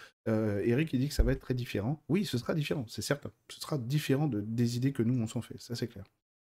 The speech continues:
Euh, bah, c'est bien en fait, parce que ça va être encore mieux, <laughs> vous verrez. C'est juste que on ne peut pas penser ce monde-là parce qu'on ne le connaît pas. On va dire, « Mais si, on a des ressources, il y a les clairvoyants, les médiums, le, les, euh, les, les channels, et cetera, qui savent. »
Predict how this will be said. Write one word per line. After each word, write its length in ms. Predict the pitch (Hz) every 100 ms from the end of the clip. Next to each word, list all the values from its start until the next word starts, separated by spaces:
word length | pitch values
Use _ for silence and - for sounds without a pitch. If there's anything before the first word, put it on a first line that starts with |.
| _ _ _ -
Euh, 360 | 123 117 110 107
bah, 120 | 117
c'est 140 | - 110
bien 160 | 208
en 60 | 180
fait, 280 | - 123 _
parce 140 | 147 -
que 60 |
ça 120 | - 123
va 80 |
être 80 | 165
encore 240 | 139 156 151
mieux, 180 | 151 143 -
<laughs> 100 | 117
vous 160 | 127
verrez. 260 | 147 139 131
C'est 160 | - 127
juste 200 | 170 -
que 200 | 147 143 _ 143
on 60 |
ne 100 | 143
peut 160 | 147 185
pas 100 | 202
penser 320 | 180 151 156
ce 140 | 147
monde-là 540 | 135 135 131 139 190 - - - -
parce 140 | 135
qu'on 120 | 160
ne 80 | 143
le 100 | 143
connaît 300 | 143 180 147
pas. 200 | - 98
On 40 | 92
va 60 |
dire, « 100 | 98
Mais 60 | 113
si, 260 | 123 190 110
on 80 | 92
a 60 |
des 80 | 101
ressources, 500 | 107 127 190 196 - - - - _ -
il 40 |
y 20 |
a 20 |
les 80 | 85
clairvoyants, 480 | - 90 85 117 143
les 120 | 123
médiums, 680 | 87 87 123 147 139 110 98 - _ _ _ _ -
le, 80 |
les, 140 | 110 98
euh, 260 | 87 90 - - -
les, 260 | - 104 _ -
les 140 | 98
channels, 400 | - 101 127 143
et 60 | 107
cetera, 360 | 101 113 170
qui 160 | 170 123
savent. » 300 | - 98